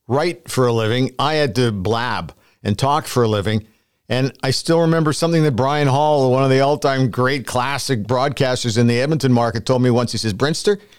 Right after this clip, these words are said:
you have an obligation to be, uh, fair.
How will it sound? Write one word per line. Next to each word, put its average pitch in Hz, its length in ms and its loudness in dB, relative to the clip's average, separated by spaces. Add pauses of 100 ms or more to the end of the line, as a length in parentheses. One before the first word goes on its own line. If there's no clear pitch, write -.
(320)
you - 60 -4
have 104 80 2
an 120 80 0
obligation 147 760 2 (420)
to 131 140 -2
be, 123 560 0
uh, 110 180 -2
fair. 101 480 -4